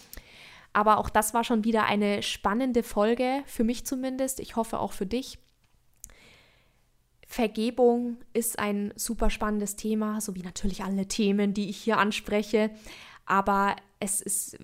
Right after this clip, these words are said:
es ist wirklich wert, sich da mal drüber Gedanken zu machen. Ja, es geht um die eigene Vergebung, aber es geht auch darum, sich vielleicht kurz mal darüber Gedanken zu machen, dass auch der andere mit sich selber zu kämpfen hat und, ähm, vielleicht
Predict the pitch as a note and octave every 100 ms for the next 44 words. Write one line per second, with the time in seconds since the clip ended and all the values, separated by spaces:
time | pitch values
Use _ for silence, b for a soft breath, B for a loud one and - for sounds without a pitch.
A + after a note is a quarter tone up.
0 | - _ A3 A3 A#3 A#3+ A#3+ A#3+ - F#3
1 | G3 G3+ G#3 - G3+ G3 G3 G3 - -
2 | - A3 G#3 G3+ F3 F#3 G3 G3+ G3 F#3
3 | F3 G3 F#3 F#3 G#3+ A#3+ - - G#3+ G#3
4 | G3 - G3+ A#3 A3+ A3+ G#3 G#3+ G#3+ A3+
5 | A#3+ C4+ C4 C4 B B B - - C#4+
6 | - B3+ B3 A#3+ B3 B3 A#3+ - A#3 A3
7 | A3+ - - - - - A#3+ A3+ G#3+ G#3
8 | G3+ G3 G#3 G#3+ - G3+ G#3+ A3 G#3+ B
9 | B A#3+ - - G3+ - A#3+ B3+ G#3 G3
10 | G3 G3 B B - A3 - G3+ - F3
11 | G3 G3 - - F#3+ F#3+ - F3+ F#3 -
12 | G3 G3 G3+ F#3+ F#3+ - B B - G3+
13 | F#3 G3 - -